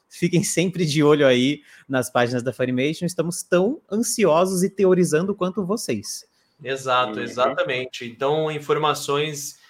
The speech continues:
Speaker 2: a-, as melhores fontes de informações é você acompanhar diretamente nas páginas oficiais. Lá
Speaker 1: É.
Speaker 2: você vai ter certeza,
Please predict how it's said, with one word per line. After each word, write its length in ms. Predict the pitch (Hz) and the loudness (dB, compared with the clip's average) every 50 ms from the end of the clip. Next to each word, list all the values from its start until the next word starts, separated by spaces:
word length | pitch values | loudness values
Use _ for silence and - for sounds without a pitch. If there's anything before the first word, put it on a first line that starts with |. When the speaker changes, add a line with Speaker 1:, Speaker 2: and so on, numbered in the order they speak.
| _ _ _ _ - | _ _ _ _ 0
Speaker 2:
a-, 320 | 135 131 131 131 131 143 | 4 4 4 4 4 2
as 140 | 143 143 143 | 0 0 -2
melhores 500 | 156 160 165 185 208 226 226 220 - - | -2 -2 2 4 4 4 4 2 -2 -6
fontes 460 | - - 190 185 185 190 185 - 165 | -6 -4 -4 -2 -2 -4 -6 -8 -10
de 180 | 139 143 147 147 | -10 -8 -8 -8
informações 840 | 147 143 147 151 139 135 135 131 127 131 - - 151 160 170 170 | -8 -4 -2 -2 -2 0 0 -2 -2 -4 -4 -4 -4 -4 -2 -4
é 60 | 175 170 | -4 -4
você 300 | 170 175 160 - - 170 | -4 -6 -6 -4 -4 -4
acompanhar 560 | 160 160 165 160 160 156 151 147 147 156 151 | -4 -2 -4 -8 -4 -2 -2 0 0 -2 -2
diretamente 560 | 147 151 151 151 - 156 147 151 151 151 156 | -2 -2 -4 -2 -4 -4 -6 -6 -6 -6 -6
nas 200 | 156 151 147 - | -6 -6 -6 -4
páginas 440 | - 143 143 143 147 147 143 139 143 | -2 -2 -2 0 -2 -4 -6 -6 -8
oficiais. 680 | 143 143 139 - - 127 117 117 110 110 - - - _ _ _ _ _ | -10 -12 -10 -4 -2 0 0 0 -2 -4 -8 -14 -20 _ _ _ _ _
Lá 220 | - 139 147 151 156 | 2 4 6 6 6
Speaker 1:
É. 40 | |
Speaker 2:
você 120 | 156 156 156 | 4 2 -2
vai 160 | 143 143 143 | -2 -2 -4
ter 140 | - 143 139 | -4 -6 -6
certeza, 1000 | - - 135 123 - - 151 151 160 165 160 156 151 143 151 147 143 143 143 | -6 -6 -8 -8 -8 -6 -4 -2 0 0 0 0 -2 -2 0 0 0 0 -2